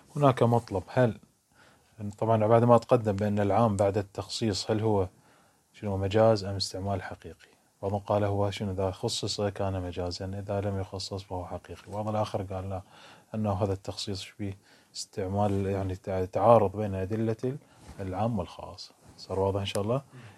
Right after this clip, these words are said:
الآن على كلا الأقوال، ما هو مقدار التخصيص الذي يسوغ عند العقلاء؟ واضح؟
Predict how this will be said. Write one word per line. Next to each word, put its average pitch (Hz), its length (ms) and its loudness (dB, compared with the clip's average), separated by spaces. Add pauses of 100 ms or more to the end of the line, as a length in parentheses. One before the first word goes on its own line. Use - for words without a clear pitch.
(120)
الآن 123 260 4
على 127 240 4
كلا 123 220 -2
الأقوال، 101 380 -4 (680)
ما 135 240 6
هو 120 220 4
مقدار 113 400 2
التخصيص - 580 -6
الذي 110 420 0
يسوغ 110 640 -2 (140)
عند 95 200 -6
العقلاء؟ 90 500 -6 (1300)
واضح؟ 107 340 -2